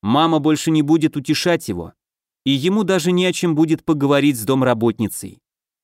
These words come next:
Вся его индивидуальность была окутана депрессией.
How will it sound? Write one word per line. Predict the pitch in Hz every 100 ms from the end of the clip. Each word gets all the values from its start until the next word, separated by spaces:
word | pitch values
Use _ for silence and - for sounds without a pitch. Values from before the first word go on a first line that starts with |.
| -
Вся | - - 165
его | 156 143
индивидуальность | 135 117 107 104 113 127 143 170 -
была | - 117 123
окутана | 123 - 127 135 139
депрессией. | 139 135 185 170 - 85 -